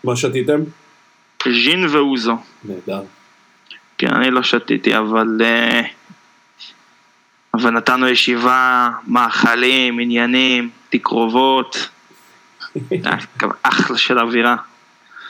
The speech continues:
Speaker 2: שמח.
Speaker 1: קיצור, אז, אה, אז אתה חלק, אתה גם כן חלק בהתרופפות, בצדק, בצדק.
Speaker 2: מה, זה חלק מההתרופפות, אתה יודע.
Speaker 1: וואי, מה רציתי להגיד לך? בדרך,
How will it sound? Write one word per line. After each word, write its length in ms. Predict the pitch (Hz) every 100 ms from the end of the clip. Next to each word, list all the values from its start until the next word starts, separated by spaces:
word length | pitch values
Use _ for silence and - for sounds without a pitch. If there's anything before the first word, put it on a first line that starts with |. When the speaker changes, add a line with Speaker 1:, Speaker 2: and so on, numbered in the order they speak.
| - _
Speaker 2:
שמח. 720 | - 123 117 123 120 - - - - _ _ _ _ _ _ _ _ _ - _ - - _ _ _ _ _ _ _ _ _ _ _
Speaker 1:
קיצור, 360 | 175 170 190
אז, 120 | 127
אה, 400 | 131 135 131 139
אז 140 | 135 127
אתה 120 | 151
חלק, 280 | 143 170 151 -
אתה 160 | 123 123
גם 220 | 135 139
כן 160 | 139
חלק 280 | 120 110 110
בהתרופפות, 720 | 113 107 104 107 - - 104
בצדק, 560 | 104 113 131 165 123 - - _
בצדק. 500 | 104 - - - - - - - - - -
Speaker 2:
מה, 100 | 107
זה 100 | -
חלק 280 | 381 302 -
מההתרופפות, 720 | 135 127 - 123 127 113 110
אתה 100 | -
יודע. 280 | 117 117 156
Speaker 1:
וואי, 200 | 117 107 - - -
מה 100 | 117
רציתי 320 | 120 - 110
להגיד 220 | 101 101
לך? 140 | - 117 113 _ _ _ - - - - - - 113
בדרך, 640 | 104 131 135 135 135